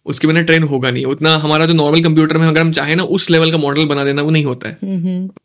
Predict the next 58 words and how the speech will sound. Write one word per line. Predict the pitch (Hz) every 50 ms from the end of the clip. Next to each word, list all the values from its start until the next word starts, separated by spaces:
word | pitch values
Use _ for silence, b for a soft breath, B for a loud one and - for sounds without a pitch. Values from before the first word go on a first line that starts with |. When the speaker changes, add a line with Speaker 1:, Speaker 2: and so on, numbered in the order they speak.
| -
Speaker 1:
वो | 139 143 147
न-, | 151 147 135
आपको | 143 143 147 151
चाहिए | 147 - 143 139 143
उसके | 143 139 127 - -
लिए। | 117 - 208 202
Speaker 2:
Like | 202 190 190 196 190 220
आप | 220 -
न्यूरोज | 226 214 202 190 190 196 202 208 196 196
बोल | 190 190 196
सकते | 190 - 196 190 - - 202
हैं, | 196
जैसे | 190 190 190 214
हमारे | 208 196 190 185 180 180 185
brain | 180 170 165 170 180 180 180 156
में | 165 170
Speaker 1:
हम्म। | 180 175
Speaker 2:
होते | 170 151 156
हैं, | 214
तो | - 247
एक | 208 190 -
तरह | - 196 208
के | 202 202 240
वो | 240
Speaker 1:
हाँ, | 226 208 202
Speaker 2:
न्यूरोज | 196 190 185 139 135
Speaker 1:
हाँ, | - - 175
Speaker 2:
बोल | 175 170 170 165
Speaker 1:
वही | 147 147 156 156
है। | 143
Speaker 2:
सकते | 139
Speaker 1:
एक | 143
Speaker 2:
हैं। | 170 -
Speaker 1:
तरह | 175 185
बोल | 185 180 185 185
सकते | 175 180 180 208
हैं | 202
neuron, | 185 180 175 170 160 160 151 147
जैसे | 143 151 151 185
ब्रेन | 165 147 147 151 160 170 165
है | 156
ना | 160
हमारा, | 185 214 220 196 165
Speaker 2:
हम्म। | 139 - - - - - - 151
Speaker 1:
वैसा | 147 156 156 190
ही | 190 202 196 190 196 B B B B B -
बहुत | 151 156 160 202 208 202
सारे | 208 190 185 185
brains | 165 165 165 170 175 175 165 170
लेके | 165 165 160 165
आ | 160 156 151
गए | 160 190
जो | 190 196
Speaker 2:
हम्म। | 185 180
Speaker 1:
बहुत | - 180 170
powerful | 165 151 151 143 - 156
brains | 139 135 135 131 131 123 -
हैं। | 196 165